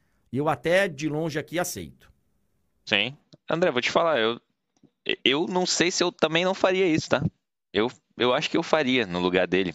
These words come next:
Speaker 2: por, por todo o contexto que você deu aí. E The Strongest, como você falou, La Paz, você já esteve lá,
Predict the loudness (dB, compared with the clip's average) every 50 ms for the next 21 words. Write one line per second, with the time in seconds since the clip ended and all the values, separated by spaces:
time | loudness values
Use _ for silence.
0 | -10 _ _ -6 -6 -6 -8 _ -12 -2 0 0 0 0 0 -2 -2 0 -2 -2
1 | -2 -4 -4 -2 -2 0 2 2 2 2 2 2 2 0 -2 -4 -8 -16 -18 -18
2 | -18 -20 -14 -4 0 0 2 2 2 2 2 2 0 0 2 0 0 0 0 0
3 | 0 0 0 0 -2 -2 -2 -4 -4 -4 -4 -4 -2 -2 0 0 2 2 0 0
4 | -2 -2 0 0 0 0 2 _ 0 0 2 0 -2 -2 0 0 2 2 0 0
5 | 0 0 0 0 2 2 2 2 0 -2 -4